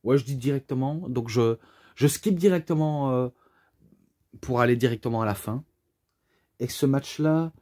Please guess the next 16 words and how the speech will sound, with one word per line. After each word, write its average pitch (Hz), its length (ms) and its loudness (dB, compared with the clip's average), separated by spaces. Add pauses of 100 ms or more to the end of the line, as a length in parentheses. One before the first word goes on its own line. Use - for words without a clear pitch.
(320)
je - 100 -14
ne 110 60 -10
sais - 140 -8
plus 160 180 -10
combien 147 260 -4
je 127 100 -2
lui 131 80 2
avais 127 80 2
mis. 135 140 -2
Peut-être 135 300 -6
un, 123 100 -4 (2500)
peut-être 135 180 -6
un 131 260 2
trois 135 220 -2
virgule 127 260 -2
quarante, 135 480 -4